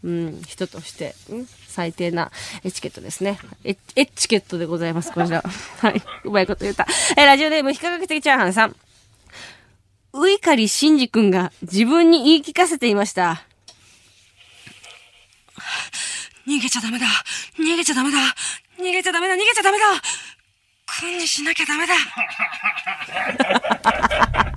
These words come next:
ウイカリシンジ君ね。ウイカリシンジももうちょっと嫌な名前やしな。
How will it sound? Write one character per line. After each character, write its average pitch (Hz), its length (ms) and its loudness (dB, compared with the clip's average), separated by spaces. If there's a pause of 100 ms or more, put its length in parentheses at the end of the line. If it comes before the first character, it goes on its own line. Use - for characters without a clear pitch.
(1600)
ウ 240 180 -4
イ 262 100 -4
カ 226 160 -2
リ 190 80 -2
シ 214 160 -4
ン 208 60 0
ジ 180 100 -2
君 165 180 -8
ね。 175 280 -8
ウ 269 160 2
イ 359 100 6
カ - 180 4
リ 247 120 2
シ 285 200 4
ン 285 80 8
ジ 226 120 4
も 196 120 4
も 196 440 2
う 170 60 -8
ち - 120 -6
ょ - 20 -2
っ - 40 -12
と 196 80 0
嫌 214 140 4
な 208 100 2
名 190 140 0
前 202 200 4
や 185 80 0
し 180 140 -6
な。 175 460 -2